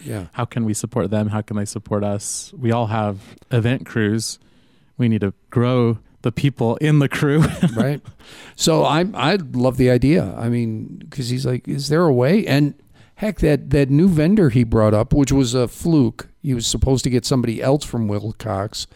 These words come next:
Speaker 1: as a food vendor, but they couldn't. So they recommended that fruit bowl.
Speaker 2: Yeah, I had three different things from there.
Speaker 1: And, and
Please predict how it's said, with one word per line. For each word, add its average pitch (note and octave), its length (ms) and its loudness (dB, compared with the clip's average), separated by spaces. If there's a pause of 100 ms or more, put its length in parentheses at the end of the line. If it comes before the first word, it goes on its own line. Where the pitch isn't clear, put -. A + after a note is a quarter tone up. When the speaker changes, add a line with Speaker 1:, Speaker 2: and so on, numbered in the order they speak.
(320)
Speaker 1:
as A2+ 140 -2
a - 40 -2
food A2 300 -2
vendor, G#2 360 0
but G#2 200 -4
they A2+ 140 -2
couldn't. A#2+ 560 -4 (260)
So - 180 -2
they B2+ 140 2
recommended A2+ 840 -2 (580)
that G2+ 180 -2
fruit B2+ 420 -6
bowl. C3+ 460 2
Speaker 2:
Yeah, E3 540 0 (160)
I D3 100 -4
had D#3 300 0
three D#3 200 -2
different D3 300 -4
things D#3+ 240 -2
from A2+ 200 -4
there. G#2 340 -4
Speaker 1:
And, A#2+ 380 0
and A#2+ 280 -6